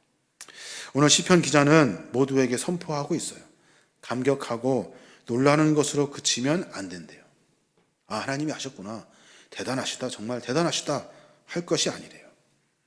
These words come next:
그것은 하나님이 우리를 위해 큰 일을 행하시는 분이라면 우리도 역시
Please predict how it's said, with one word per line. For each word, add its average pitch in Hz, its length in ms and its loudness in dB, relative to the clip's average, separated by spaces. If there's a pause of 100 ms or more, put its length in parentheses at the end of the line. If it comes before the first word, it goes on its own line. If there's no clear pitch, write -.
(540)
그것은 139 240 4
하나님이 165 440 8
우리를 139 420 6
위해 131 260 6
큰 - 380 0
일을 185 680 4 (100)
행하시는 160 500 2
분이라면 104 680 -8 (380)
우리도 147 280 2
역시 139 540 0